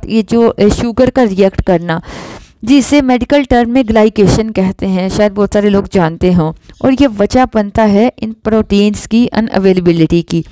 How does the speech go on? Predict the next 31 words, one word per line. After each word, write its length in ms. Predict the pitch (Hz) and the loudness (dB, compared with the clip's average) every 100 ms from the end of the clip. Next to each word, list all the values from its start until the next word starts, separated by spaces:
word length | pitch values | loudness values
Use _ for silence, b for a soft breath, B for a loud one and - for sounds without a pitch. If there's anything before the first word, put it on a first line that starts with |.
| B B B B | B B B B
अगर 260 | 277 302 320 | 0 2 4
आपके 280 | 302 - 294 | 2 0 0
जिस्म 320 | 269 - 294 | 0 -2 -2
में 160 | 302 | -2
proteins 640 | 302 269 269 226 226 226 - | 0 0 0 2 0 0 -6
की 380 | 240 269 277 240 | 0 4 4 2
ज़रूरत 600 | 190 202 208 233 262 - | 0 0 0 0 0 0
होती 380 | 190 190 247 226 | 0 0 0 2
है 260 | 190 202 - 254 B | 4 2 0 -12 B
लेकिन 320 | 262 294 330 | 0 0 -2
जिस्म 300 | 294 302 330 | -2 0 0
में 120 | 320 302 | 0 0
sugar 440 | - 247 226 294 | 0 -2 2 0
इतनी 320 | 233 - 277 | 0 -2 -2
ज़्यादा 360 | 226 226 190 262 | 0 0 2 2
होती 400 | 247 208 240 233 | 0 0 0 2
है 220 | 220 247 - B B B - | 4 2 -2 B B B 0
कि 100 | 269 | 0
वो, 380 | 214 247 277 | 2 2 2
अ, 220 | 285 - 226 247 - | 2 2 2 2 2
आपकी 380 | 220 - 254 | 0 0 0
इन 80 | 254 | 0
सब 180 | 226 254 | 0 -4
proteins 500 | 233 240 208 214 185 | -2 -2 0 -2 -2
को 160 | 262 254 | -2 -2
engage 500 | 226 214 196 196 - | -2 0 2 2 0
रख 140 | 180 - | -4 0
देती 300 | 165 165 160 | -2 -2 0
है 200 | 151 160 B B B B | 0 -2 B B B B
और 340 | 226 247 277 - - | 2 4 2 0 -4
ये 580 | 226 208 233 240 262 | -2 2 4 4 2